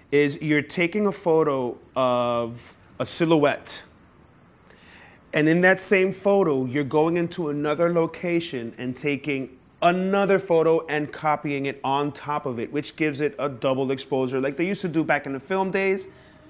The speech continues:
Now you can just do it digitally. The last reason why your professional photographer uses professional equipment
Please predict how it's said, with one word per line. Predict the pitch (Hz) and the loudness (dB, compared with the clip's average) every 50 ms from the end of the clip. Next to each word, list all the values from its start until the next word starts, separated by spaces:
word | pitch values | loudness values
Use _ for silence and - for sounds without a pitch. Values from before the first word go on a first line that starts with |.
| - - - - | -20 -20 -20 -10
Now | - 127 127 131 139 | -4 -2 0 2 2
you | 131 | 0
can | - 135 123 | -2 -4 -6
just | 127 120 - | -6 -6 -6
do | - 127 | -4 -4
it | 117 104 - | -4 -4 -6
digitally. | - 120 104 113 - 101 90 90 90 - - _ _ _ _ - | -8 -8 -8 -8 -10 -12 -12 -12 -16 -16 -20 _ _ _ _ -10
The | 117 113 185 208 | 4 10 10 10
last | 208 214 220 220 - - - | 12 12 10 8 8 6 2
reason | 185 190 165 139 131 127 123 | 0 2 2 2 0 2 4
why | 127 147 | 4 4
your | 170 175 | 4 2
professional | - 160 143 - 156 151 - - 143 127 | -2 -4 -2 0 0 -2 0 -2 -6 -4
photographer | - 127 - - 135 131 127 117 107 - - 104 | -4 -6 -4 0 0 0 0 -2 -6 -8 -8 -8
uses | 98 92 95 95 110 135 139 107 104 87 - | -8 -8 -10 -8 -6 -6 -6 -6 -8 -12 -12
professional | - - - - 110 101 - - 107 95 | -14 -16 -12 -8 -10 -10 -8 -10 -12 -12
equipment | 95 92 - - 120 - - 170 175 - | -12 -12 -10 -10 -8 -8 -8 -10 -10 -12